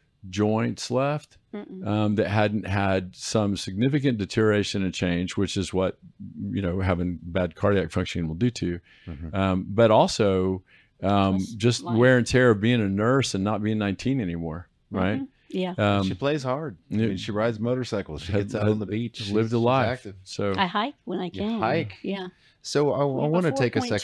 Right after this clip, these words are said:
Speaker 3: second.
Speaker 2: mile loop around the lake at the end of our road, and you have to be fast to outrun the gators.
Speaker 3: I, I,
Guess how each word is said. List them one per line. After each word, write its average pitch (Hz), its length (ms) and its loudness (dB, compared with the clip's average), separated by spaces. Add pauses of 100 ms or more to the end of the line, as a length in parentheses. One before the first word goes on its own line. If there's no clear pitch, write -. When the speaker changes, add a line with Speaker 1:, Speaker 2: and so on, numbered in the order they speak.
Speaker 3:
second. 226 60 2
Speaker 2:
mile 208 320 0
loop 214 280 -4
around 180 260 0
the 165 100 -2
lake 170 280 -2
at 170 80 -8
the 165 120 -2
end 165 140 -2
of 156 80 -6
our 156 160 -2
road, 160 380 -2
and 180 160 -2
you 214 100 -4
have 240 160 -4
to 240 100 -2
be 220 140 -6
fast 220 480 -8
to 160 400 -6
outrun 175 320 0
the 165 60 -2
gators. 196 580 -8 (480)
Speaker 3:
I, 110 140 0
I, 113 40 0